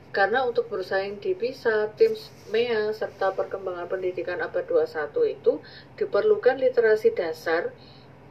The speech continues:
meliputi literasi baca tulis, numerasi, sains, digital, finansial, budaya, dan kewargaan.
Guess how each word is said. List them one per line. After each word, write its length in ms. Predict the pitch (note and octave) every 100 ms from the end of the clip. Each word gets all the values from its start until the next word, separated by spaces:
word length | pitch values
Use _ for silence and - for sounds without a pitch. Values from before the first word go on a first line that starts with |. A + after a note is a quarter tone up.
| -
meliputi 560 | A3 A3 A3+ A3 A4 B3
literasi 480 | A#3 - G3 F#3+ A#3
baca 320 | G3 F#3+ F#3+ G3
tulis, 320 | F#3+ A3 C#4 A#3
numerasi, 560 | G3+ G3+ F#3+ F#3+ A#3+
sains, 480 | B3 - G#3+ A#3+ -
digital, 560 | G3+ - F3+ - A3 A3+
finansial, 640 | G#3 G3 F#3+ G#3 A3+ C4+ - - - - - - - - - - -
budaya, 400 | G#3+ G#3+ G3+ A3+
dan 240 | B3 G#3 F#3+
kewargaan. 720 | G3+ G3+ G#3 F3+ - D3+